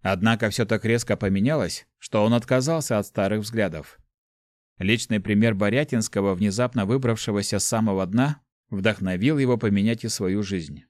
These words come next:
А чем он, Егорка, хуже? Отряд отборных головорезов барона уверенно шёл к намеченной бреше.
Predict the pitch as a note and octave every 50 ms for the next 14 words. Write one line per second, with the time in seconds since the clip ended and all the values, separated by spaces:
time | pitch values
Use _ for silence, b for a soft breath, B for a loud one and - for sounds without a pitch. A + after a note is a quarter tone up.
0 | _ _ _ _ _ _ _ _ _ _ _ - G#2 G2+ F#2+ - - - - D#3+
1 | E3 D3+ C3+ A#2 A2 G2+ G2+ G2+ F2+ F#2 G2+ A#2 C#3+ D3+ - - D#3+ D3+ D3+ D3+
2 | - _ _ _ _ _ _ _ _ _ - - - G#3 A3 F#3 A#2+ F#2+ D2+ C2+
3 | - - _ _ _ _ _ _ _ _ _ _ _ _ _ _ _ _ _ _
4 | _ _ - A2 G2+ F#2+ - G2+ B2 D#3 E3 D#3 C#3+ A#2+ G#2+ A#2+ D#3 E3 D3+ C#3+
5 | C#3+ C3 A2+ A#2 A2+ A2+ G#2+ A2 A#2 C#3 D3 C3 B2+ A#2+ G#2+ G2 G#2+ G#2 A2 C#3+
6 | E3+ E3 C3 G2 G2 - - A2 G#2+ G#2+ C#3+ E3 D#3+ C#3 C#3 C3+ - - C#3+ C#3
7 | C3+ - B2+ A2+ A2 A2+ A#2 - - A2+ A2 A2+ A2 G#2+ A2 G#2+ F#2 - - E2
8 | C#2+ C#2